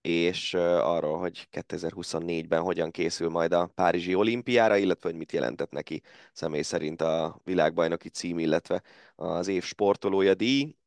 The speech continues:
A műsor második részének vendége Bácsi Bernát, aki az év, ö, fogyatékos csapata kategóriában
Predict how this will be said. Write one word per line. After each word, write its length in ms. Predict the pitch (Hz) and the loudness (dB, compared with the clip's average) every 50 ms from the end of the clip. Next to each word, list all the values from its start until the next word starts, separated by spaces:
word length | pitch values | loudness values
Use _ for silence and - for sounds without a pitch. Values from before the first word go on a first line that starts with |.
| _ _ - | _ _ -4
A 60 | 123 | -2
műsor 300 | 131 120 107 - 104 95 | 0 0 2 2 2 2
második 460 | 110 135 165 175 - 190 165 160 - | 4 4 2 2 2 0 -2 -2 0
részének 440 | 147 127 123 - - 113 107 107 - | 0 0 0 2 0 0 0 0 0
vendége 380 | 107 101 98 98 92 92 95 | 0 0 2 2 2 2 2
Bácsi 300 | 95 101 95 87 - - | 2 2 2 0 0 -2
Bernát, 520 | 87 78 78 78 80 101 120 143 165 - - - - - - - _ _ | -2 0 2 2 2 2 2 0 0 0 -4 -12 -20 -20 -20 -20 _ _
aki 600 | - - 87 - - - 95 92 92 92 92 - _ _ _ _ _ _ _ _ _ _ _ _ _ _ _ _ _ | -6 -6 -6 -6 -6 -4 -2 0 2 2 0 -2 _ _ _ _ _ _ _ _ _ _ _ _ _ _ _ _ _
az 160 | - 90 85 | -10 -6 -2
év, 280 | 101 95 85 90 80 82 | 2 2 2 2 2 2
ö, 260 | 82 78 82 90 90 73 - _ _ _ _ _ | 4 4 6 6 4 2 -2 _ _ _ _ _
fogyatékos 540 | 110 104 90 85 - 98 82 - 87 - | 0 0 2 2 2 0 -2 -2 -4 -4
csapata 480 | - - 101 - 95 90 - 82 85 - _ _ | -2 -2 0 0 0 2 2 2 0 0 _ _
kategóriában 960 | - 92 - 95 87 85 82 85 85 90 90 90 85 85 87 87 90 80 | -8 -4 -2 -2 0 0 0 0 2 4 4 4 4 4 4 2 2 0